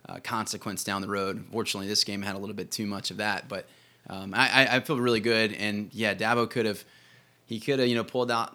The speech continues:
the, uh, the iron fist and said, "You're, you're, you know, you're benched for the second half," but he didn't. It, I think he'll carry this momentum of, you know,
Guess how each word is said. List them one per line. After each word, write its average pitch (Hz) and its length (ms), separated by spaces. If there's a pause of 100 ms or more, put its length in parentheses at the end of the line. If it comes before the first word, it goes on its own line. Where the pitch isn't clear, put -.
(120)
the, 107 240
uh, 101 120
the 110 140
iron 117 180
fist 117 400
and 104 120
said, 101 160
"You're, 107 140
you're, 107 200 (140)
you 107 120
know, 98 80
you're 101 140
benched 107 280
for 113 80
the 104 80
second 98 320
half," 95 220
but 101 80
he 101 60
didn't. 113 440 (160)
It, - 400 (420)
I - 80
think 110 200
he'll 110 160
carry 107 280
this 95 200
momentum 101 520
of, 98 280
you 104 100
know, 98 140